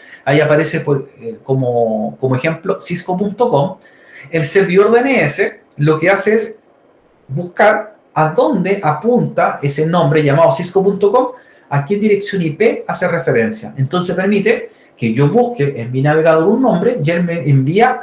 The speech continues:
hacia la dirección I P que estoy buscando, ¿ya?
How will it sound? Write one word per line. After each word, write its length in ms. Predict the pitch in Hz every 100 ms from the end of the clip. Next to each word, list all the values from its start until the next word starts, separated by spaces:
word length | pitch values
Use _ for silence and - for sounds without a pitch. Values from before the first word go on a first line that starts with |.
| - _ -
hacia 320 | 170 175 190
la 80 | 156
dirección 420 | 147 139 - 151
I 80 | 135
P 380 | 151 196 - - _ _ _
que 100 | 151
estoy 160 | 143 151
buscando, 500 | 131 - - - - _ _ _ _ -
¿ya? 200 | -